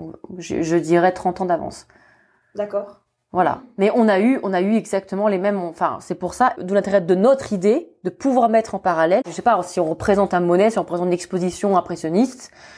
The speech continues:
Speaker 1: euh, bah, moi, je vais penser à Debussy, bien sûr, Ravel et, et
Speaker 2: Hmm.
Speaker 1: compagnie.
Speaker 2: Et si t'as une expo d'art contemporain ?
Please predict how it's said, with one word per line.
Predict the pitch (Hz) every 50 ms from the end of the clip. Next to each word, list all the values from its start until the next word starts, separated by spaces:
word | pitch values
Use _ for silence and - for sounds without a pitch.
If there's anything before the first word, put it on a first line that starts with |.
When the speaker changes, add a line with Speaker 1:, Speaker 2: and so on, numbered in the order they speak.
| - - - _ -
Speaker 1:
euh, | 185 185 180 170 165 160 156
bah, | 151 170 147 143 143 147
moi, | 156 170 190
je | 175 165
vais | 165
penser | - 147 156 - 170
à |
Debussy, | 160 156 147 135 147 147 - - 226
bien | 180 175 160
sûr, | - - - 190
Ravel | 170 151 165 160 170 180 190 175
et, | 156 147 147 - 113 - - -
et | -
Speaker 2:
Hmm. | 220
Speaker 1:
compagnie. | 226 240 233 165 175 185 160 - - - - -
Speaker 2:
Et | 220 226
si | - - -
t'as | - 220
une | 208
expo | 202 202 202 - 214
d'art | 202 202 196
contemporain ? | - 214 202 196 196 196 196 196